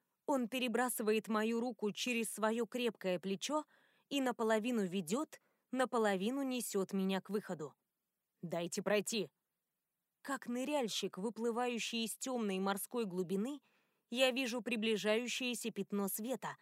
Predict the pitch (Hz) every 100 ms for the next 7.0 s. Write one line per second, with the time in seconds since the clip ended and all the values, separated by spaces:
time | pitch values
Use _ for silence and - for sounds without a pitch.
0 | _ _ _ - 254 247 220 202 185 208
1 | 202 214 220 196 - 220 - 226 185 -
2 | 190 175 226 185 165 170 190 277 247 _
3 | _ _ _ - 254 233 196 - 214 240
4 | 269 - 220 220 - 185 175 180 160 156
5 | 170 156 - _ _ _ _ _ _ _
6 | _ _ _ _ 175 190 - 170 143 -